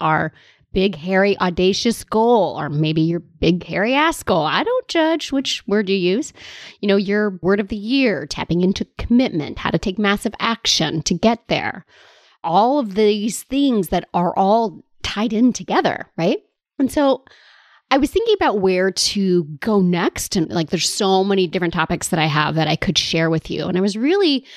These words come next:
deciding to take the next two episodes to talk about how to create that massive action no matter what you're feeling, because it really is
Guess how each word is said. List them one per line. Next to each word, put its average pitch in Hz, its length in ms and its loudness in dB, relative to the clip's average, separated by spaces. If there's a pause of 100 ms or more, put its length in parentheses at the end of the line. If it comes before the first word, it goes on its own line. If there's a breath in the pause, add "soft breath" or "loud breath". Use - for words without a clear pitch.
(460 loud breath)
deciding 196 640 0
to 180 260 0
take 214 320 -4
the 240 80 2
next 262 300 0
two 392 200 4
episodes 185 800 -2
to 185 100 2
talk 269 520 0
about 151 480 -2 (640 soft breath)
how 277 120 2
to 262 80 4
create 262 580 0
that - 240 0
massive 165 580 0
action 175 540 0
no 190 140 2
matter 190 320 0
what 175 480 0
you're 208 260 0
feeling, 160 680 -2 (460 loud breath)
because - 300 0
it 254 100 0
really 349 340 2 (120)
is - 160 -2